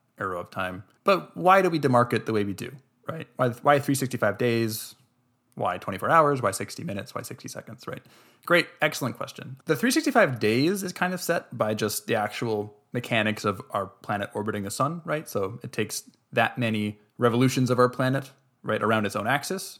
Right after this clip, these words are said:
until it returns back to the same place around the sun that it was when it, when we started counting, right? So thirty, three hundred sixty-five revolutions around our own axis per one orbit around the sun. That's the day. That's why we have three sixty-five days.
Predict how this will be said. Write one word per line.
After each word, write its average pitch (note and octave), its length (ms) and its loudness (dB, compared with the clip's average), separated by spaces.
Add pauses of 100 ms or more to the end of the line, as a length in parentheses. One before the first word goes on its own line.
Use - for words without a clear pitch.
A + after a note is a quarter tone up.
(160)
until A2+ 340 -2
it F#2+ 100 -4 (200)
returns G2+ 460 -4
back G#2 240 -4
to - 60 -12
the G#2 60 -4
same G2+ 220 -6
place G2+ 380 -6
around G2+ 220 -4
the G#2 80 -6
sun G2 280 -4
that F#2+ 120 -4
it G2 80 -4
was F#2+ 240 -4
when G2 100 -6
it, F#2 100 -10 (400)
when G#2 100 -4
we F#2+ 80 -4
started - 240 -6
counting, F#3+ 360 -2 (300)
right? G3 220 -2
So G2 300 0 (560)
thirty, C#3+ 280 8
three D#3 120 4
hundred D3 80 4
sixty-five C3 480 6
revolutions B2 540 6
around G2+ 140 6
our C3+ 100 8
own D#3+ 120 4
axis C3+ 560 0 (320)
per B2 200 4
one G#2 360 0
orbit A2 300 2
around F#2+ 260 -4
the F#2+ 80 -8
sun. - 260 -10 (280)
That's C#3 200 4
the - 120 -10
day. - 360 -8 (100)
That's B2+ 160 0
why A#2 80 2
we G#2+ 80 0
have G2 120 -2
three G#2+ 100 -8
sixty-five - 400 -10
days. - 300 -12